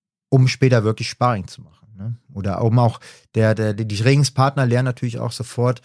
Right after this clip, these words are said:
ah, okay, ich muss nicht, es geht nicht darum, dass ich im Sparring gewinne, sondern wenn ich mit dir trainiere und du bist der Jüngere, also der nicht so Erfahrenere, dann bringt es mir gar nichts, gegen dich zu gewinnen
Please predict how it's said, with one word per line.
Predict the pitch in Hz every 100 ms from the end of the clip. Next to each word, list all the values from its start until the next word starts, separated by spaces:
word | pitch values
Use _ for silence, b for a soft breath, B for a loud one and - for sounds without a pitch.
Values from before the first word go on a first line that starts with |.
| b b
ah, | - 135 104
okay, | - 123
ich | 107 120
muss | 120 131
nicht, | 117 - - _ -
es | -
geht | 139 135
nicht | 120
darum, | 110 110
dass | 98 -
ich | 120
im | 123
Sparring | - - 110 104
gewinne, | 98 120 139 101
sondern | 104 -
wenn | 107
ich | 113
mit | 110 107
dir | 107
trainiere | - 107 120 135
und | 120
du | 101
bist | 110 -
der | 101
Jüngere, | 107 131 131 143 127
also | 98 95
der | 90 92 87 b b b b -
nicht | 117 -
so | 120
Erfahrenere, | - 113 110 120 127 131 135 139 B B B B B B -
dann | 110
bringt | - 165
es | -
mir | 110
gar | 107
nichts, | 107 -
gegen | 104 101
dich | -
zu | -
gewinnen | 98 107 131